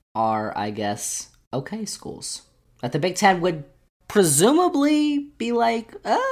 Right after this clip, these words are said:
maybe." The Big Ten's got fourteen schools right now, and the S E C had fourteen until they added Texas and Oklahoma. So now they're gonna have sixteen, so the Big Ten's presumably gonna wanna catch up.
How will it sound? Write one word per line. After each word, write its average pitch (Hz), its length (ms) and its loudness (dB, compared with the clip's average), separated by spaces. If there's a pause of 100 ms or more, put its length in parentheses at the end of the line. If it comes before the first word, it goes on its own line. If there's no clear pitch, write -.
(140)
maybe." 392 540 -2
The 123 80 -6
Big 240 220 2
Ten's 247 280 4
got 208 220 8
fourteen 220 460 2
schools 226 360 0
right 143 160 6
now, 123 220 2
and 139 120 2
the 123 120 2
S 165 180 2
E 175 80 0
C 175 200 0
had 196 320 2
fourteen 151 440 -2
until 131 260 0
they 147 160 2
added 143 260 4
Texas 139 420 -4
and 127 80 -2
Oklahoma. 127 640 -4
So - 180 -4
now 120 160 4
they're 151 140 -2
gonna 139 160 2
have 123 220 4
sixteen, 120 580 -2
so 110 140 -4
the 98 80 -6
Big 131 200 -4
Ten's 233 340 -2
presumably 131 560 -2
gonna 127 180 -2
wanna 120 180 -4
catch - 300 -8
up. 165 460 4